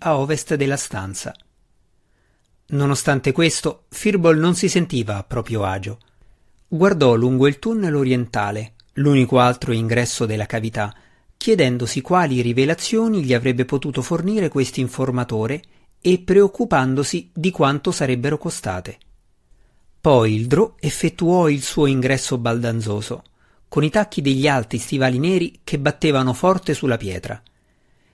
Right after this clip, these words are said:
Il suo sguardo guizzò intorno rapidamente per assicurarsi che Firbolg fosse l'unico svirfenebli presente nella cavità,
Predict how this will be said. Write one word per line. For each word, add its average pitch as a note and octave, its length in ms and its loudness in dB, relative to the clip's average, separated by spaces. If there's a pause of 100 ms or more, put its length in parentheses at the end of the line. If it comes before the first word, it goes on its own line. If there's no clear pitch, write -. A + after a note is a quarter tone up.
(260)
Il A3 140 -4
suo B3 220 -2
sguardo C3 560 2
guizzò D#3+ 400 0
intorno D3 500 0
rapidamente D#3+ 840 -2
per F#3 160 2
assicurarsi E3+ 760 2
che E3 140 -6
Firbolg F#3+ 580 0
fosse - 380 -2
l'unico G3 340 0
svirfenebli D3 800 -2
presente B2+ 480 -2
nella A#2 220 0
cavità, A2 420 -4